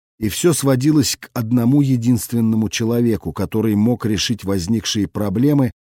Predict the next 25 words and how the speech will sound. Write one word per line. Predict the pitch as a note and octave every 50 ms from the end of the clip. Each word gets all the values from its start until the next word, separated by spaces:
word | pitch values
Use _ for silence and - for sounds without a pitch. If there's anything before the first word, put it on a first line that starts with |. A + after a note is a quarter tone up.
| _ _ _ _ _ -
парой | C3+ C3+ C#3 C#3 C3 B2+
звонков | G#2+ F#2 G#2 A#2 A2 G#2+ G2+ - - B2+ A#2+ - - - _ _ _
нужным | - A2 A2+ A2+ G2 F2+ G#2 G#2+ G#2+ G#2+
людям. | A#2 B2+ B2 G2+ D#2+ D#2+ C#2 A#1+ - _ _ _ _ _ _ -
И | B2 G#2+
тошно | - _ _ - D#3 D3+ B2 - - A2+ A2 G2+
было | F2 F2 B2+ C#3 C3+ A#2+ A2+ F#2+ - _ _ -
от | - G#2+ - -
необходимости | A2 G#2+ A2 G2 - - - G#2+ G2+ G2 B2 C#3 C3+ A#2+ G2 - - A#2+
обращаться | A2+ G#2 F2+ G#2 G#2+ F#2 - - B2 A#2 G#2+ - - -
за | F2+ F2+ G#2+
помощью | F#2 - - C3 A2+ A2 G#2 - - - G#2+ G2+
к | - -
отцу, | B2 A2+ - _ _ - - - D3 A2+ - - _ _ _ _ _ _ _
который | - A#2 A2 - C3+ A#2+ A#2+
отнесёт | - - - A#2 - - C3 B2 F#2+ - D3 C#3 - - -
эту | B2+ A2+ - - A2
просьбу | - - B2+ C3 D3 C#3 A#2 A2+ A2+ G#2+
к | - -
списку | - - - - C#3+ B2 - - B2 A2
моих | A2 A2+ A2+ G#2 - -
вечных | F2 F2 G#2 C3 C#3+ B2+ - - - C3+ A#2+ G2 F#2+
долгов | F2+ F#2 A#2+ A#2+ A#2+ B2 A#2 B2 B2 B2+ A2+ F#2+ D#2+ -
перед | - A2+ A2 G#2 G#2 G#2 G2 A#2
ним, | B2 B2+ A2+ F2 D2 C2